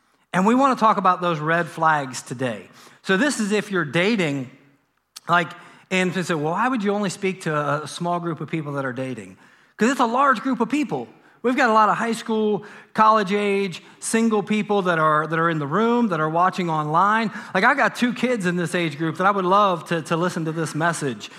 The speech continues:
um, and they probably will, um, and which is good.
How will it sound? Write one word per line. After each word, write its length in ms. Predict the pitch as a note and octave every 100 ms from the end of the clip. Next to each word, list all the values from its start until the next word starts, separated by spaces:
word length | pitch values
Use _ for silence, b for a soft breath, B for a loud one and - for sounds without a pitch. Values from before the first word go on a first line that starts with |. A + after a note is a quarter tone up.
| B B
um, 160 | B D#3+
and 80 | D#3+
they 60 |
probably 460 | D3 F#3 F#3 F3 E3+
will, 400 | D#3 E3 C#3 A#2+ B B B
um, 340 | E3+ E3 D#3 E3
and 80 |
which 160 | E3 E3
is 100 | D#3+
good. 320 | E3 F#3 A#2+